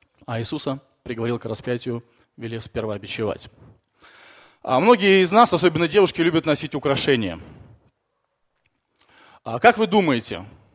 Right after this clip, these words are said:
их не нужно щас прятать, Свет, успокойся,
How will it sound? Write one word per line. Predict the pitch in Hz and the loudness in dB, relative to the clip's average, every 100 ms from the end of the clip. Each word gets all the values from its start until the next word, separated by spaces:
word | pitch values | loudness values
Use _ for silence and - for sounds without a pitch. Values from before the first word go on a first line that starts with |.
| _ _ _ _ _ _ _ - | _ _ _ _ _ _ _ -12
их | 131 | -2
не | 180 | 0
нужно | 175 151 | 0 0
щас | 131 | -2
прятать, | - 156 143 107 | 0 0 0 -2
Свет, | - 113 - _ _ _ | -8 -8 -8 _ _ _
успокойся, | - - 135 147 113 - 98 | -20 -12 -10 -6 -8 -8 -14